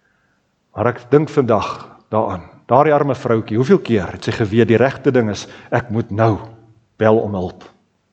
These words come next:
Maar sy was te laat. En nooit weer sal sy daardie kanse kry nie. Liewe vriend,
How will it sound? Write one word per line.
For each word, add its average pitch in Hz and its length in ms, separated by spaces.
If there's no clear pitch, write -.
Maar 104 140
sy 110 160
was 95 160
te 110 120
laat. - 500
En 101 320
nooit 165 380
weer 85 320
sal - 260
sy 120 180
daardie 101 280
kanse 95 400
kry 92 280
nie. - 120
Liewe 131 180
vriend, 101 380